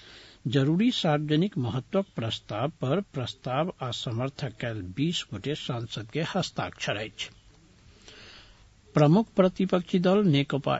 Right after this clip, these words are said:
एमाले द्वारा प्रतिनिधि सभा बैठक अवरोध कयलक अछि। आइ बैसल बैठक में सांसद द्वारा अपन अपन धारणा रखलाक बाद एमाले सोना प्रकरण में उच्च स्तरीय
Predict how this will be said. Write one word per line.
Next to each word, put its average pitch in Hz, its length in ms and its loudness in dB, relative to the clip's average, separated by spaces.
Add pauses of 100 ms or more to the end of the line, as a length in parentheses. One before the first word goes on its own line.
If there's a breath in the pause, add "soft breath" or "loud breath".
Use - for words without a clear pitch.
एमाले 123 440 2
द्वारा 117 440 -2
प्रतिनिधि 151 640 0
सभा 113 380 -2
बैठक 147 440 -6 (100)
अवरोध 151 400 0
कयलक 104 380 -8
अछि। - 280 -6 (1120 loud breath)
आइ 127 260 4
बैसल 135 500 0
बैठक 131 440 -4
में 160 180 2
सांसद 131 500 -2
द्वारा 110 300 -4 (140)
अपन 160 300 0
अपन 170 300 0
धारणा 139 440 0
रखलाक 120 460 -4
बाद 120 280 -4 (140)
एमाले 120 580 0
सोना 156 580 0 (100)
प्रकरण 123 600 0
में 175 200 4
उच्च 147 400 -4
स्तरीय 131 520 -4